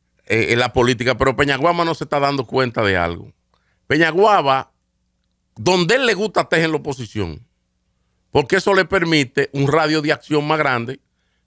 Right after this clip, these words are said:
pues eso le permite estar en la total confrontación. ¿Qué pasa, Peñaguaba? Los tiempos han cambiado, hermano mío. Ya esto, óyeme,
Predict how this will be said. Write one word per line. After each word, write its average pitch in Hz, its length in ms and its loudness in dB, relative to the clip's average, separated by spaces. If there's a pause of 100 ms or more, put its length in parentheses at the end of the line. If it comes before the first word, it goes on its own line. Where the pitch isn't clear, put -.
pues 131 160 2
eso 147 200 0
le 156 120 2
permite 147 600 0
estar 151 400 -2
en 143 180 -2
la 143 160 -2
total 147 420 -2
confrontación. 151 880 -2 (920)
¿Qué 196 200 0
pasa, 156 360 -2
Peñaguaba? 143 440 2
Los 135 160 -4
tiempos 151 320 -2
han 147 80 -4
cambiado, 139 500 0
hermano 117 320 -4
mío. 117 280 -2
Ya 135 320 2
esto, 151 400 0
óyeme, 135 420 0